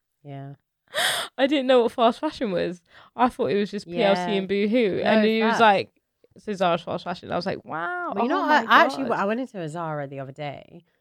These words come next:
Speaker 1: Oh, we, we were together,
Speaker 2: We're
Speaker 1: sorry,
Speaker 2: together.
Speaker 1: what?
Speaker 2: It was literally
Speaker 1: Literally,
Speaker 2: two days ago.
Speaker 1: I'm literally always with you. So I went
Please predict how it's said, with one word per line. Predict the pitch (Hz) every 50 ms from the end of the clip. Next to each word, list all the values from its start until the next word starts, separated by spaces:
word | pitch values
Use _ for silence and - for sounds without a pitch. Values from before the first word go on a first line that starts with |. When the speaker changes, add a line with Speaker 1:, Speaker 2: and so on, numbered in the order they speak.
| _ _ _ _
Speaker 1:
Oh, | - 220
we, | 254 277 208 -
we | 165 196 240
were | 233
together, | - - - 262 185 131
Speaker 2:
We're |
Speaker 1:
sorry, | - - - - 269
Speaker 2:
together. | 269 247 - - - 82 -
Speaker 1:
what? | - - _
Speaker 2:
It | -
was | 214 214 185 185
literally | 196 202 196 - 170 175 180
Speaker 1:
Literally, | 185 170 190
Speaker 2:
two | 180
days | 175 170 165 165 -
ago. | - - - - 185 185 -
Speaker 1:
I'm | 160 185
literally | 190 190 180 - 143
always | 151 156 151 143
with | 139 127
you. | 127 110 98 - _ _ _ _ _
So | _ - 320
I | 330
went | 440 370 392